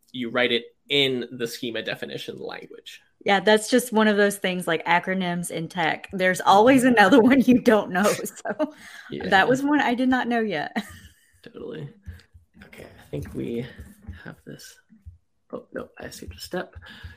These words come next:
Speaker 1: So then once you create a new file, you need to make sure to add it into your graph over here.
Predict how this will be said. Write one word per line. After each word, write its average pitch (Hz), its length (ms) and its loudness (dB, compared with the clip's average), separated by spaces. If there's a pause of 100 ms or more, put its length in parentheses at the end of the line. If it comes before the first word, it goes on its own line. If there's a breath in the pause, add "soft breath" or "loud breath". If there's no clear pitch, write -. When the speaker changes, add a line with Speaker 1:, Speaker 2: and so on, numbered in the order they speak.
(120)
Speaker 1:
So 120 200 0
then 120 240 4
once 117 240 -2
you 110 120 -6
create 147 260 6
a - 20 2
new 127 160 0
file, 120 520 0
you 117 140 -14
need 110 220 -16
to - 80 -14
make 117 100 -14
sure - 160 -14
to - 220 -14
add 107 160 -8
it - 200 -12 (380)
into - 640 -14 (440)
your - 120 -20
graph 127 460 -16
over - 200 -20
here. 151 720 -18